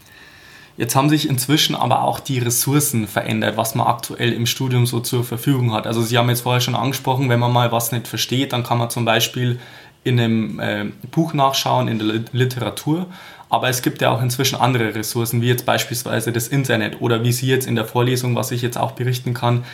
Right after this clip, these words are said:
irgendwelche Medien über einen Beamer zu, ähm, verwenden, wie jetzt beispielsweise irgendwelche Animationen zu Getriebe. Ähm, wie würden Sie jetzt das heutzutage sehen? Welche Ressourcen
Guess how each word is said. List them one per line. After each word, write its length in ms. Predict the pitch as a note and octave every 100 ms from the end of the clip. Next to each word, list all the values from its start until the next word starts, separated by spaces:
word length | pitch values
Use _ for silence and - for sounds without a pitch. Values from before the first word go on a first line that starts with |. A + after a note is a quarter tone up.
| - - -
irgendwelche 400 | B2+ A#2 A2+ A2+
Medien 480 | A2+ C3 C3+ B2+
über 200 | A#2+ A#2+
einen 140 | A#2 A2+
Beamer 500 | C#3+ D3+ C#3+ C#3+ -
zu, 400 | C#3 B2+ B2+ B2+
ähm, 400 | B2+ A#2+ A#2+ A#2+
verwenden, 760 | - B2+ B2 C3 - C#3 B2 - _ _ - _ -
wie 120 | C3+ B2
jetzt 200 | B2 -
beispielsweise 640 | B2 B2 B2+ A#2+ A#2 A#2
irgendwelche 560 | B2 C3 B2 A#2+ A#2+ B2+
Animationen 720 | B2 A#2 A#2 - B2 D3 C3
zu 160 | B2
Getriebe. 600 | A#2 A#2 B2+ C#3+ D#3 D#3 D#3+ - - - - _
Ähm, 280 | B2 B2 A2+
wie 220 | B2+ E3
würden 200 | F3 F3+
Sie 160 | E3+ E3
jetzt 240 | D3+ D3+
das 180 | C#3 -
heutzutage 560 | C3 D3 - - B2 A2+
sehen? 540 | - B2 D#3 F#3 F3+ - - - - -
Welche 420 | B2 B2+ B2+ D3+
Ressourcen 760 | C3+ - C#3+ D#3+ D#3+ E3 E3